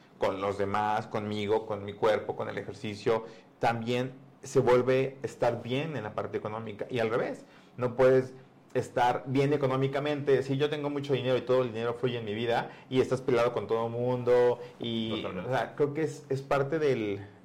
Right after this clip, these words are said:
Speaker 1: pues yo le llamo congruencia, pero también creo que del equilibrio de la vida, ¿no? Es,
Speaker 2: Sí.
Speaker 1: es, esa famosa rueda de la vida que hablan en coaching y demás, es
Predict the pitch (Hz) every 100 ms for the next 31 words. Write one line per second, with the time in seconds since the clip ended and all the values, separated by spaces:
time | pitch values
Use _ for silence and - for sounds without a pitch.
0 | - 135 147 147 147 151 120 107 113 131
1 | 185 190 127 110 113 127 123 131 120 -
2 | - - - 123 120 117 113 123 117 123
3 | 131 135 120 101 110 101 95 101 175 185
4 | 101 - 107 92 131 127 117 113 120 120
5 | 113 98 110 110 110 104 110 107 - -
6 | 101 92 110 110 - 104 98 101 113 -
7 | - - - - - 123 123 -